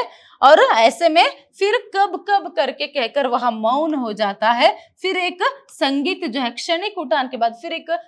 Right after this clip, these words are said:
संगीत जो है वहां चलता रहता है, वो क्षणिक, मतलब सिर्फ एक क्षण में उठान के बाद फिर वहां भी बंद हो जाता है और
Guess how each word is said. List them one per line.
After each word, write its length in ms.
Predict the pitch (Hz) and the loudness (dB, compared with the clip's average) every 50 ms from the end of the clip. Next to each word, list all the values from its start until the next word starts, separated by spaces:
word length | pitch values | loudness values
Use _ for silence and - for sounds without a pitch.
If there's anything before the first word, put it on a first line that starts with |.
| _ _ | _ _
संगीत 420 | _ - 302 285 302 370 349 269 233 | _ -12 -10 -8 -6 -6 -6 -6 -8
जो 100 | 262 240 | -10 -8
है 160 | 214 240 254 | -8 -8 -6
वहां 220 | 240 247 247 254 254 | -4 -4 -4 -4 -6
चलता 360 | - 247 220 208 208 254 240 | -6 -6 -6 -4 -4 -4 -4
रहता 220 | 233 220 - 285 | -4 -4 -2 -4
है, 60 | 349 | -4
वो 80 | 392 403 | -4 -4
क्षणिक, 380 | 392 - 381 339 339 370 370 - - - | -8 -6 -4 -4 -4 -4 -8 -12 -14 -16
मतलब 240 | 262 277 349 427 | -12 -10 -8 -8
सिर्फ 220 | 415 415 453 403 403 | -8 -8 -8 -8 -8
एक 140 | 370 370 381 | -8 -10 -8
क्षण 240 | - 370 330 330 | -6 -6 -4 -4
में 100 | 339 415 - - _ _ _ - | -4 -6 -8 -10 _ _ _ -16
उठान 340 | 285 277 - 320 320 302 311 | -14 -8 -4 -4 -4 -4 -4
के 120 | - 320 | -6 -2
बाद 280 | 233 233 254 254 254 359 494 - - - _ _ - | 2 2 4 4 4 0 -2 -4 -6 -18 _ _ -2
फिर 180 | 370 370 392 | -2 0 0
वहां 300 | 330 277 262 190 240 262 | 0 0 0 2 0 0
भी 180 | 214 269 370 453 - 190 180 | 2 2 2 2 2 0 -2
बंद 220 | 214 214 220 233 | -2 -2 -2 -4
हो 140 | 247 226 208 | -8 -10 -8
जाता 320 | 202 220 202 208 - 202 196 | -6 -6 -8 -6 -6 -8 -8
है 220 | 202 247 294 294 _ _ _ _ _ - | -8 -8 -10 -12 _ _ _ _ _ 4
और 180 | 277 320 392 | 6 6 6